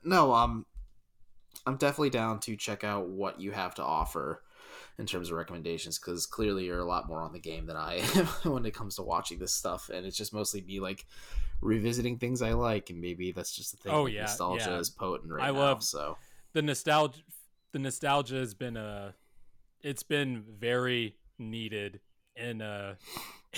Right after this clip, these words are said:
Speaker 2: <laughs> in this time. Like, I've been revisiting stuff. Uh,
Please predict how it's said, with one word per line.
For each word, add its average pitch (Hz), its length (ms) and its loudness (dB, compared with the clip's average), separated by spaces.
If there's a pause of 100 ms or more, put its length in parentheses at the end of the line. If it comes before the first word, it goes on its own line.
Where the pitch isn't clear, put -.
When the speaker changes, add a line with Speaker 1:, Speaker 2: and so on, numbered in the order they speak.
(160)
Speaker 2:
<laughs> 214 140 4
in 135 180 0
this 113 200 -2
time. 98 500 -10
Like, 90 340 -14 (280)
I've 123 140 -2
been 123 220 -4
revisiting 120 640 -4
stuff. 120 400 -2
Uh, 120 100 -2